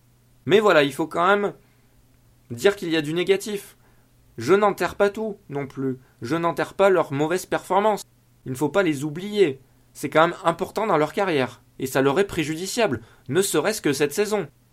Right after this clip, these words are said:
Quand on regarde objectivement, ce qu'ils ont pu louper comme points, c'est, c'est quand même assez gros, hein. Enfin, c'est quand même assez gros. À l'échelle de leurs écuries, c'est gros en tout cas, hein. Euh, en tout, que ce soit au classement pilote ou constructeur d'ailleurs.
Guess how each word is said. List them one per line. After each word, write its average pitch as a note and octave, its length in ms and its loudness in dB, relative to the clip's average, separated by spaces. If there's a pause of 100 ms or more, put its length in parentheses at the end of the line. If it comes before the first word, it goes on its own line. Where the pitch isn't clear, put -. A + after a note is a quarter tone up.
(460)
Quand C#3+ 160 -4
on D#3 80 2
regarde D#3+ 220 0
objectivement, C#3 640 0
ce - 100 -8
qu'ils C3+ 240 -6
ont B2+ 80 -2
pu C#3+ 140 -12
louper D3+ 260 -2
comme C3 240 0
points, G#3+ 220 0
c'est, F3 320 -8
c'est - 160 -16
quand B2+ 160 -2
même F3+ 120 2
assez F3 240 0
gros, D3 360 2
hein. B2+ 140 -2 (180)
Enfin, A#2 160 -2
c'est C3 100 -10
quand C3 120 -2
même C3 100 2
assez B2+ 180 -2
gros. A2+ 260 -4 (240)
À B2 120 2
l'échelle D#3 320 0
de D#3 80 2
leurs C#3 220 2
écuries, F3 340 -2
c'est F3 140 -2
gros C3 180 2
en A2+ 80 0
tout A2 120 -14
cas, G#2 180 -4
hein. G#2+ 120 -6 (480)
Euh, G2 640 -4 (1120)
en B2+ 120 -4
tout, C#3+ 200 -14 (560)
que - 80 -12
ce D3 80 -2
soit D#3 240 2
au D3+ 80 4
classement D3+ 400 -2
pilote D#3 400 0
ou C3 80 -6
constructeur C#3 600 -2
d'ailleurs. G#2+ 260 -2